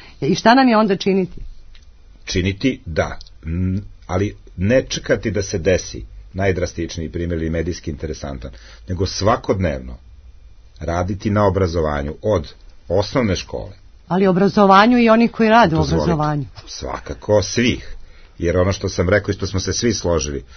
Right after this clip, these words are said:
Speaker 2: a to je, ako mogu da upotrebim kolokvijalni izraz, uvezanost sistema gde svako zna njegov posao i posao onoga drugoga i u slučaju da vidi da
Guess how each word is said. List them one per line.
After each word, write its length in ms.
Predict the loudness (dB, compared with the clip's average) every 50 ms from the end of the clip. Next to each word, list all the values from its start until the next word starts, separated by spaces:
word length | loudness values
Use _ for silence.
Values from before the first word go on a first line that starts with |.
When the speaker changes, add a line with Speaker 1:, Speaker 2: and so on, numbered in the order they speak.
| -20 -20 -20 -14 -12
Speaker 2:
a 80 | -12
to 200 | -10 -2 0 2
je, 60 | 2 2
ako 200 | 0 -2 -2 -2
mogu 240 | -2 0 0 0
da 80 | -2 -2
upotrebim 380 | -2 -2 -4 -4 -2 -4 -4 0
kolokvijalni 580 | 2 2 2 2 2 0 0 0 0 0 -2
izraz, 340 | -2 -2 0 -2 -2 -4 -4 -8 -16 -20 -10 -4
uvezanost 600 | -2 2 2 2 2 2 0 0 0 -2 -4 -6
sistema 480 | -10 -10 -4 0 2 2 2 0 -2
gde 160 | -4 -4 -6 -6
svako 400 | -2 -2 -2 -2 -2 -2 -4 -2
zna 260 | -2 -2 -2 -4 -4 -8 -16 -20 -18 -8
njegov 360 | -2 0 2 2 2 0 -2 0
posao 380 | 2 2 2 2 0 -4 -6
i 100 | -8 -8
posao 440 | -4 -2 0 0 0 0 -2 -2 0
onoga 240 | 0 -2 -2 -2 -4
drugoga 520 | -2 -2 -2 0 0 2 2 2 0 -2 -6 -14 _ -20 -20 -20 -20 -20 -20 -20 -20 -20 -10 -2
i 240 | 0 0 0 0 -2 -6 -16 -18 -10
u 120 | -8 -8 -8
slučaju 520 | -4 -2 -2 -2 -2 -2 -2 0 0 2
da 120 | 2 2 2
vidi 300 | 4 2 0 0 -2 -2
da 240 | -2 -2 -2 -2